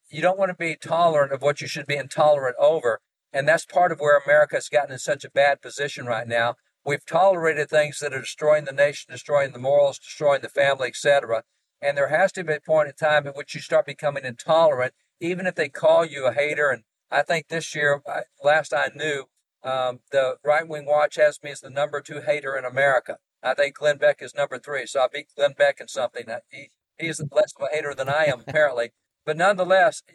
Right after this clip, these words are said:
you just gotta take the shots and say, "Hey, who cares? I don't answer to you. I answer to God.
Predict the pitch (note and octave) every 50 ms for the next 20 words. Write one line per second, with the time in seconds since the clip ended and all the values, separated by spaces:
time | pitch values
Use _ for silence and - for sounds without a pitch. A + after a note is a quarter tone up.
0 | _ _ _ _ G#3 G#3+ G#3+ - - - A3+ G3+ F#3 E3+ - F#3+ F3+ F3+ - -
1 | E3+ - - E3+ D#3 D#3 D#3+ D#3 - C3+ - - D3+ C#3+ C3+ D#3+ E3+ E3 B2+ -
2 | _ _ _ _ _ _ F3 F#3+ F#3+ - - F#3 F#3 F3 D#3 C#3+ C#3 - - _
3 | _ _ _ _ - D#3+ F#3+ G#3 F#3 F3 E3+ E3+ F#3 F#3+ - - - B2+ A#2+ A#2+
4 | C3 C3 C3+ C3+ D3 D#3+ F3 E3+ D#3+ - E3 D3+ - - C#3 D3+ E3+ F#3 E3+ D3
5 | D3 D3